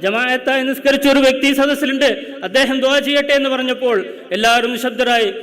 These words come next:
എല്ലാവരും സ്തബ്ധരായി പോയി. ആരാണത്? അത്തരക്കാരന് ഒരാളെ സദസ്സിൽ ആരാണ്?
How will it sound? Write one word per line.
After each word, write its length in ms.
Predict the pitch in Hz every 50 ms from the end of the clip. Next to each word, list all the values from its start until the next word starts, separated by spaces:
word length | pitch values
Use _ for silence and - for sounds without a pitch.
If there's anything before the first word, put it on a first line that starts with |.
| - - -
എല്ലാവരും 320 | 185 214 247 254 269 277
സ്തബ്ധരായി 460 | - - 269 262 - 294 285 277 285 277
പോയി. 420 | 277 285 269 254 240 202 175 - - - - - - - - 185
ആരാണത്? 600 | 202 226 233 233 233 220 208 220 196 156 - - - - -
അത്തരക്കാരന് 600 | 170 165 - 220 233 - 240 233 233 240 240 240
ഒരാളെ 320 | 233 226 220 226 254 254 254
സദസ്സിൽ 340 | 247 233 233 247 240 285 269
ആരാണ്? 360 | 262 262 254 262 247 220 175